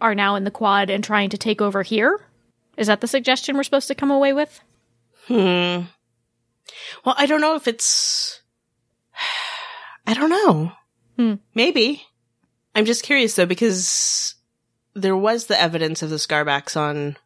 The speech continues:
Speaker 2: Arkin from two hundred years ago.
Speaker 1: Mm-hmm.
Speaker 2: And they had the, the saplings,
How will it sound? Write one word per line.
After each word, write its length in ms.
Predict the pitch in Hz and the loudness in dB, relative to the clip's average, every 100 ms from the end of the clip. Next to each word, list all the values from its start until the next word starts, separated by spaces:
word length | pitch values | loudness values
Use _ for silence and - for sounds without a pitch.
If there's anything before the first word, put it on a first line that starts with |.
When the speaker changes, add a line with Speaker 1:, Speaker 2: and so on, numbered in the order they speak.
| _ | _
Speaker 2:
Arkin 400 | - 160 156 156 | 0 0 2 0
from 220 | 156 156 156 | 0 -2 -4
two 360 | - - - 170 | -6 -8 -2 0
hundred 320 | 156 156 151 | 0 -2 -2
years 260 | 151 151 147 | 0 0 0
ago. 460 | 147 143 139 139 151 - _ - | -2 -2 0 -2 -6 -16 _ -2
Speaker 1:
Mm-hmm. 300 | 254 220 220 240 _ _ _ _ _ _ _ - | 0 2 0 -4 _ _ _ _ _ _ _ -4
Speaker 2:
And 160 | 180 | -2
they 100 | 170 | -2
had 280 | 165 170 160 | 0 0 -2
the, 320 | 151 151 147 - | -4 -4 -4 -4
the 280 | 151 147 | -6 -4
saplings, 920 | 147 - 147 - 147 143 143 - - | -4 -2 -2 0 -4 -4 -4 -4 -6